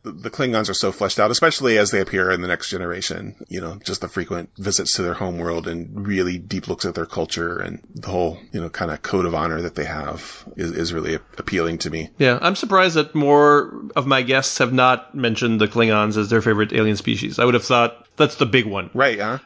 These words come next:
Speaker 2: But, so I, I'm glad that you did because, yeah, I quite like the Klingons during the, especially during the modern era,
Speaker 1: Mm-hmm.
Speaker 2: where they, they fully realized them.
Speaker 1: Yeah, yeah. You kinda have to, like, when you, you watch them in the original series, and you can see the,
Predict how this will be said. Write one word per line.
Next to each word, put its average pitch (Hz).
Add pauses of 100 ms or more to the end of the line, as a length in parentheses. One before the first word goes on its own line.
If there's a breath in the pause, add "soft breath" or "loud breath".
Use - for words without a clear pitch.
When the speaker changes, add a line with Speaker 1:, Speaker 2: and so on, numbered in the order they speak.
Speaker 2:
But, 139
so 151
I, 143
I'm 147
glad 151
that 131
you 139
did 110
because, 110
yeah, 113
I 104
quite 117
like 113
the 107
Klingons 104 (320 loud breath)
during 113
the, 101 (140)
especially 147
during 120
the 113
modern 110
era, 104
Speaker 1:
Mm-hmm. 120
Speaker 2:
where 107 (100)
they, 117 (140)
they 139
fully 131
realized 101
them. - (240 loud breath)
Speaker 1:
Yeah, 104 (160)
yeah. 104
You 151
kinda 226
have 165
to, 156
like, 123
when 131
you, 127
you 117
watch 139
them 147
in 127
the 113
original 110
series, 104
and 135
you 196
can 135
see 123
the, 101